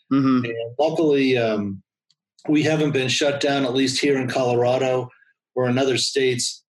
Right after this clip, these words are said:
Speaker 2: I heard even in San Francisco, they're allowing the, uh, dispensaries to stay open. Uh, the cultivators are in the cultivation facilities. So, um,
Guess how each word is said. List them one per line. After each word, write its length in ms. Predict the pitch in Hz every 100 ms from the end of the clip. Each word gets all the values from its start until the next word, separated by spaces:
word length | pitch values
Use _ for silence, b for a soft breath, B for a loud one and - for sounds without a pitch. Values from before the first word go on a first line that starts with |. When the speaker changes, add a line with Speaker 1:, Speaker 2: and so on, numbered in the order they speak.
| -
Speaker 2:
I 80 | 120
heard 220 | 127 127
even 200 | 131 131
in 120 | 117
San 280 | - 139 131
Francisco, 880 | 123 120 151 143 - 147 135 127 123 B B B
they're 100 | 123
allowing 480 | 120 120 123 123 120
the, 280 | 113 113 113
uh, 140 | 104
dispensaries 800 | 104 120 - 143 135 - 131 117
to 80 | 123
stay 320 | - 131 123
open. 560 | 123 120 123 120 120 120 _ B B B B -
Uh, 400 | 107 107 107 107 110
the 80 | 117
cultivators 960 | - 147 143 127 135 135 135 135 127
are 200 | 123 117
in 80 | 123
the 100 | 120
cultivation 640 | - 135 131 120 127 - 117
facilities. 840 | 131 - 139 135 135 135 127 - B B B B
So, 480 | - - 120 117 117
um, 400 | 113 110 110 110